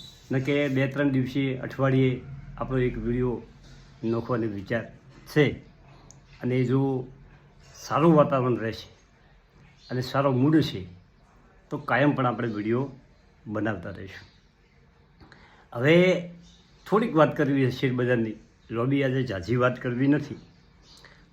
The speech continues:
પરંતુ શેરબજારમાં ખાસ વાત શું છે એ થોડુંક તમારે સમજવું પડે કે સહી સમય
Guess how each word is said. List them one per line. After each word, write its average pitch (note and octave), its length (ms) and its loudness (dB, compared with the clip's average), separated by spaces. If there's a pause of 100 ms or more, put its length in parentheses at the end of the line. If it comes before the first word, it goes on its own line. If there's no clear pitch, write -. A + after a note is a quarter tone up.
પરંતુ E3+ 640 4 (240)
શેરબજારમાં D#3 640 0
ખાસ C#3+ 380 -2
વાત C#3 180 0
શું B2 180 -10
છે - 140 -18 (1700)
એ - 20 -6
થોડુંક C3+ 340 -6
તમારે A#2+ 220 -2
સમજવું G#2 560 -8
પડે - 100 -20 (1160)
કે F3+ 140 4 (400)
સહી F3 480 4
સમય E3+ 480 6